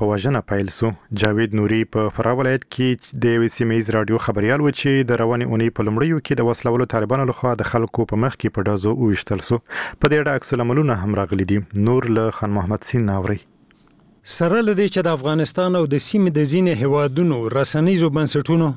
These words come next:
Speaker 2: دوه زره اتلسم میلادي کال د افغان خبریالانو لپاره خونړی کال بللی او افغان حکومت ژمنه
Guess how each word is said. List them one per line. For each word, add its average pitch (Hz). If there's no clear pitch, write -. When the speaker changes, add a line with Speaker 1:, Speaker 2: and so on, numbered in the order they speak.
Speaker 2:
دوه 165
زره 185
اتلسم 165
میلادي 170
کال 180
د 151
افغان 160
خبریالانو 156
لپاره 107
خونړی 151
کال 180
بللی 165
او -
افغان 165
حکومت 170
ژمنه 165